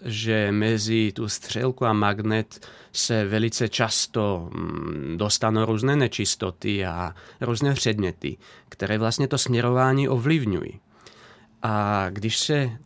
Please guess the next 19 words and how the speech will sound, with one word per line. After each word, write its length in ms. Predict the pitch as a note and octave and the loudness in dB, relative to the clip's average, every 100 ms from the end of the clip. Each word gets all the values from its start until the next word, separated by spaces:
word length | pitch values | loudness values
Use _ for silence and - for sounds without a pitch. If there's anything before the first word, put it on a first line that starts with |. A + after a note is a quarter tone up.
| - | -8
když 280 | C3+ A#2+ - | -2 -2 0
tuto 320 | - D#3 - | 0 0 2
analogii 640 | A#2 C3 F3 E3 A#2 G2 | 4 4 4 2 0 -2
použijeme 600 | - G#2 A2 A2 B2+ B2 | 0 0 0 2 2 2
na 140 | A#2+ A#2 | 0 -2
vztah 340 | - A#2+ G#2+ | -2 -2 -2
člověka 600 | - A2+ A2 A#2+ D3 D#3 | -2 0 0 -2 -2 -2
a 40 | |
Boha, 440 | D3 F2 F2+ F#2 G#2+ E3+ - - - - - | -2 -4 -4 -4 -6 -10 -20 -20 -20 -14 -4
tak 200 | A2+ A2 | -2 0
vlastně 320 | B2 - A#2+ | 0 0 0
v 40 | |
ignaciánské 600 | G#2 A#2 C3+ D3+ C#3+ - | 2 0 0 0 0 0
spiritualitě 800 | C3+ - B2+ A2+ B2 A#2 A#2+ B2+ | -2 -2 -4 -2 0 0 0 -2
existuje 460 | - A2 A#2 - B2+ | -2 -2 -2 0 2
něco, 300 | B2 A2+ B2 | 2 0 -4
co 120 | B2+ | -2
se 140 | - A#2+ | 0 2
nazývá 340 | A#2 A#2+ B2 | 2 2 2